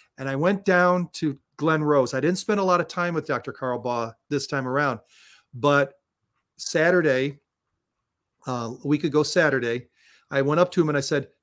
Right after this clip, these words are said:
"Doctor Baugh, I want you to see what the paper version looks like." Now, you see this right here? This is, like, uh, five by eight inches, and it's all black and white.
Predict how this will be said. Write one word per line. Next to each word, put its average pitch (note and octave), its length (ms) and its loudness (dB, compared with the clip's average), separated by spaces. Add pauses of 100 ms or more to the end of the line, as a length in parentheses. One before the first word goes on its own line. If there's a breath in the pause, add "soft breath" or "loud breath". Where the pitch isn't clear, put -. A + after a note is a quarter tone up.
"Doctor D3 220 0
Baugh, F3 240 6
I D#3 40 4
want C#3+ 260 -2
you - 20 -4
to D3 80 -2
see D3+ 500 -2 (200)
what C#3 160 -2
the - 80 -6
paper F3 360 0
version A#2+ 360 -2
looks A2 240 -8
like." G2+ 180 -6 (400 soft breath)
Now, B2+ 300 -2 (180)
you D3+ 100 -2
see E3 220 0
this D3+ 240 0
right D#3 220 4
here? D#3+ 340 0 (220 soft breath)
This D3 200 -2
is, C#3 280 -2
like, C3+ 340 0
uh, B2+ 240 0 (160)
five C#3+ 420 2
by C3 440 0 (280)
eight D3 200 2
inches, C#3+ 500 0
and C3 100 -4
it's A#2+ 120 -8
all C#3+ 240 2
black C3 340 0
and B2+ 140 -4
white. C3 320 0